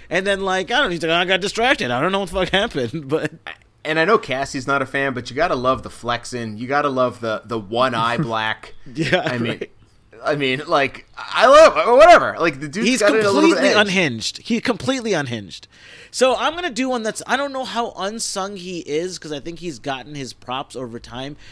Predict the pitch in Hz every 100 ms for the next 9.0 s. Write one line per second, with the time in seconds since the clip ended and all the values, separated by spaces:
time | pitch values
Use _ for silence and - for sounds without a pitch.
0 | - - 143 151 247 277 240 208 175 156
1 | 160 156 - 165 151 147 156 131 123 160
2 | 165 - - 151 - - _ 113 117 127
3 | - 120 127 - - 123 120 117 113 104
4 | _ _ _ - 127 123 123 - 143 143
5 | 135 117 117 135 131 120 120 120 139 135
6 | 120 113 - 127 127 127 123 110 - 120
7 | 123 117 110 110 - _ _ - 156 -
8 | 175 151 143 120 127 104 101 64 - -